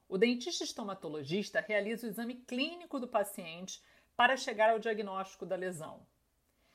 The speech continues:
E quando a clínica não é suficiente para esse diagnóstico,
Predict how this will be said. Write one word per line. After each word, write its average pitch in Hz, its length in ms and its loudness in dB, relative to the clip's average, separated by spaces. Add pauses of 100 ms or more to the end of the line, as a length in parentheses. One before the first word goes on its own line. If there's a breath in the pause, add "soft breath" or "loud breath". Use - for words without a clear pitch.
(160)
E 165 80 -6
quando 233 260 8
a 247 60 6
clínica 208 460 -2
não 190 320 -2
é 285 120 2
suficiente 214 720 -6
para 185 200 0
esse 202 240 0
diagnóstico, 180 920 -4